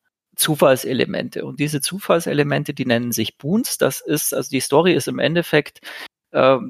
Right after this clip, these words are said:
der Sagrius, äh, kämpft sich hoch. Also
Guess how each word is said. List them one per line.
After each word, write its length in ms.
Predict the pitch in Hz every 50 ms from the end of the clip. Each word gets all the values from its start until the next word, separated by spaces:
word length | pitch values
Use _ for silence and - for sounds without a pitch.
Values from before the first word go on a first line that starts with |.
| 127
der 140 | 131 135 131
Sagrius, 840 | 123 135 127 135 160 160 165 151 151 151 151 147 - - - - -
äh, 460 | 160 135 131 135 127 127 131 131 131 - -
kämpft 360 | - 156 147 160 - - -
sich 260 | - 135 123 - -
hoch. 420 | - 151 175 233 269 262 - - - _ _ _ _ _ _ _ _ _ _ _
Also 280 | - 143 143 - -